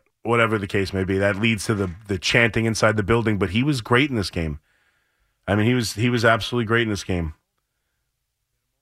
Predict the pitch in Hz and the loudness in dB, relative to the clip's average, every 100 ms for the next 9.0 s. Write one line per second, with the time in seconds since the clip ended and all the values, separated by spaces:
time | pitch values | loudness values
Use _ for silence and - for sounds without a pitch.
0 | _ _ 120 104 104 95 127 113 113 104 | _ _ -4 0 2 2 0 2 0 0
1 | - 139 135 135 123 120 120 113 - - | 2 0 2 -2 2 4 4 2 -4 -4
2 | 127 143 139 110 104 - - - - - | 0 0 2 4 2 -2 -12 -18 -20 -20
3 | _ _ _ _ _ _ _ _ _ _ | _ _ _ _ _ _ _ _ _ _
4 | _ _ _ _ - 151 156 151 - 120 | _ _ _ _ -4 0 0 -2 -2 0
5 | 107 107 - - - _ _ _ _ - | 0 -2 -8 -14 -18 _ _ _ _ 0
6 | 143 135 135 123 127 131 - 113 104 101 | 0 2 2 2 2 -2 0 0 0 -4
7 | - _ _ _ _ _ _ _ _ _ | -8 _ _ _ _ _ _ _ _ _
8 | _ _ _ - 127 123 - 120 110 - | _ _ _ 0 0 0 0 -2 -2 -6